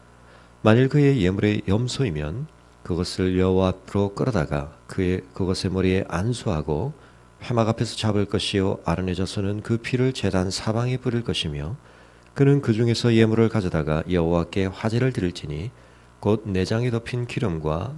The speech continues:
내장에 붙은 모든 기름과 두 콩팥과 그 위의 기름 곧 허리 쪽에 있는 것과 간에 덮인 꺼풀을 콩팥과 함께 떼어낼 것이요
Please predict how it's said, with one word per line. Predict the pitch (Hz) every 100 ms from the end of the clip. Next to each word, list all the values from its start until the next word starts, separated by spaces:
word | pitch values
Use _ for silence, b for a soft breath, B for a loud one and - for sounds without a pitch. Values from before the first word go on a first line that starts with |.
| -
내장에 | 90 85 90 90
붙은 | 92 - 95
모든 | 110 123 135 139
기름과 | - 117 80 73 71 73 B B B B -
두 | 120 120
콩팥과 | 123 123 113 - - 104 101 104
그 | - 107 107
위의 | 104 117 120
기름 | 120 101 78 76
곧 | 85 - - - - -
허리 | 165
쪽에 | - 120 117
있는 | 85 78
것과 | 78 - - 78 78 -
간에 | - 85 95
덮인 | 98 - 101 104
꺼풀을 | 104 - 127 78 95 - B B B
콩팥과 | - 123 110 101 - 101
함께 | 92 98 - 95 -
떼어낼 | 123 113 123
것이요 | 120 - 80 76